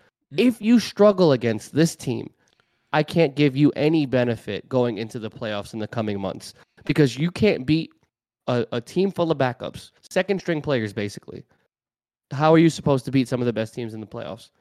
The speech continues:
Speaker 2: It's not gonna happen.
Speaker 1: Yeah, I think to me, like, when I look back at the forty-niners and some of the losses that they had, the one that really kinda stood out to me was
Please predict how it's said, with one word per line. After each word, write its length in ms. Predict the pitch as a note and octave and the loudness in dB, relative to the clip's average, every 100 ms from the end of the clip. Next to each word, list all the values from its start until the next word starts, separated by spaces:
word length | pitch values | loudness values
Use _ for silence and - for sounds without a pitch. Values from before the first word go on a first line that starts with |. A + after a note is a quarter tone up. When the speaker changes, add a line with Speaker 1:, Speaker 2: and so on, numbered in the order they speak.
| _ | _
Speaker 2:
It's 140 | C#3+ F3 | -6 -4
not 140 | E3+ | -2
gonna 120 | E3+ | 0
happen. 300 | F#3 F3 - _ _ _ _ _ _ _ _ _ _ | 0 -2 -6 _ _ _ _ _ _ _ _ _ _
Speaker 1:
Yeah, 260 | A2 A#2+ F2+ | -6 -4 -4
I 80 | G#2+ | -6
think 180 | A2+ | -8
to 120 | - F#2+ | -8 -10
me, 260 | G#2 A2 | -6 -6
like, 220 | E2 F#2+ | -8 -10
when 140 | F#2 G2 | -6 -4
I 60 | |
look 220 | C3 B2+ - | -4 -6 -4
back 260 | G2 F#2 | -4 -6
at 40 | F#2 | -12
the 100 | E2+ | -14
forty-niners 720 | G2 F#2+ F2 E2+ F2+ E2+ F2 | -10 -10 -10 -10 -10 -12 -14
and 180 | E2+ C2 | -16 -14
some 220 | - G#2 | -12 -8
of 20 | |
the 80 | F#2+ | -8
losses 400 | E2+ F2+ F#2 F2+ | -6 -6 -6 -8
that 120 | F2+ | -12
they 80 | E2+ | -12
had, 180 | E2+ E2+ | -12 -12
the 80 | F2 | -10
one 160 | B2 | -6
that 80 | E3 | -6
really 180 | G2+ F#2+ | -8 -12
kinda 180 | - F2+ | -12 -14
stood 180 | - F2 | -10 -12
out 100 | - | -12
to 80 | E2+ | -12
me 220 | F2+ F2+ | -10 -10
was 400 | E2 E2+ D#2+ | -10 -12 -14